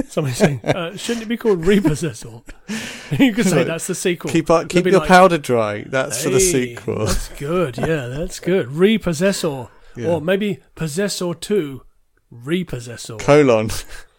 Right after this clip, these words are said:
Speaker 1: Colon Repossessor.
Speaker 2: <laughs>
Speaker 1: I think we've already got a franchise there, to be honest.
Speaker 2: Yeah. Yeah,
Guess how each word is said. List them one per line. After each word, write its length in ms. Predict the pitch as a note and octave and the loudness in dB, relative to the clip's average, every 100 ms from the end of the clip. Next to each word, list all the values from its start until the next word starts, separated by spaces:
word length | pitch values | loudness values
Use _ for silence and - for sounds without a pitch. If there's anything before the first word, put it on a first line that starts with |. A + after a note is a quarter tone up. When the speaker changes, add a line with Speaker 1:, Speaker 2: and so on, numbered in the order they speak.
| _ _ - | _ _ -4
Speaker 1:
Colon 460 | F#3+ F3+ G3 F3 | 2 4 4 2
Repossessor. 840 | D#3+ F3 E3 A#2+ F3 C#3+ - C3+ B2 | 0 -2 -2 -6 -4 -4 -2 -6 -6
Speaker 2:
<laughs> 80 | - | -6
Speaker 1:
I 1120 | G3+ - - - - _ _ - - - - G3 | -6 -6 -20 -20 -20 _ _ -8 -6 -6 -4 -2
think 100 | A#3 | 0
we've 120 | F#3 | 0
already 160 | G3+ F#3 | 0 0
got 120 | E3+ | -2
a 40 | D3 | -4
franchise 540 | F#3+ A3 G#3 B2+ B2 | -2 0 -2 -6 -8
there, 160 | B2 D3 | -12 -12
to 120 | C3+ | -12
be 100 | B2+ | -12
honest. 360 | C#3+ E3+ - _ - | -10 -12 -16 _ -8
Speaker 2:
Yeah. 320 | C3 G#2+ G2 - _ _ - | -6 -6 -8 -16 _ _ -10
Yeah, 240 | C3+ F2+ | -8 -8